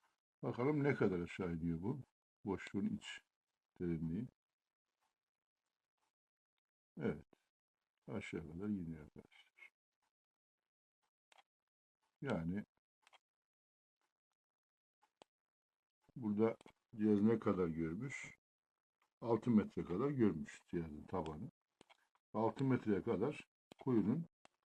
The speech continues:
derinliği iniyor. Yani burada bir kuyu mevcut arkadaşlar. Şimdi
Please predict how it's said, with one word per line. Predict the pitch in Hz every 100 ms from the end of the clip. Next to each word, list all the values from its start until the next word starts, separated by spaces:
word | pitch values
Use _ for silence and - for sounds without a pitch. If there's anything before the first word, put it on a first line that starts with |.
| _ _ _ _ _ - -
derinliği | 120 113 101 127 151
iniyor. | 139 123 82 - -
Yani | 117 92 101
burada | 127 123 131
bir | 170 202 - _ _ _ _ _ _ _
kuyu | - 143 139 151 -
mevcut | 107 92 80 - -
arkadaşlar. | 90 85 85 78 - - 135 - _ _ _ _ _
Şimdi | 101 85